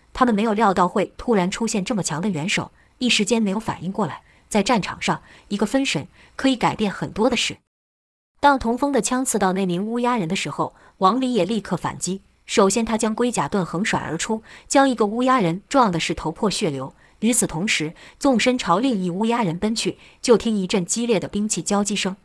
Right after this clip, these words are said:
而后那名乌鸦人就倒下了。当此时，童风也打倒了爬上城墙的眼军。这下战况是瞬间逆转过来，六个乌鸦人中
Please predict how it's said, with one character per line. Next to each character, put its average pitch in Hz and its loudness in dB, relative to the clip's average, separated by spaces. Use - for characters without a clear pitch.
而 196 4
后 233 4
那 226 2
名 185 0
乌 226 -4
鸦 247 4
人 175 0
就 185 -2
倒 - -4
下 - -2
了。 - -14
当 202 4
此 147 -2
时， 160 -4
童 220 0
风 277 2
也 196 2
打 151 2
倒 156 2
了 143 -4
爬 156 0
上 180 0
城 170 -4
墙 196 0
的 202 -2
眼 190 -4
军。 190 -4
这 320 4
下 262 4
战 262 2
况 214 0
是 202 0
瞬 208 -2
间 208 -2
逆 226 -2
转 139 -4
过 180 -4
来， 143 -10
六 269 4
个 190 0
乌 196 -2
鸦 233 -2
人 175 -2
中 196 -6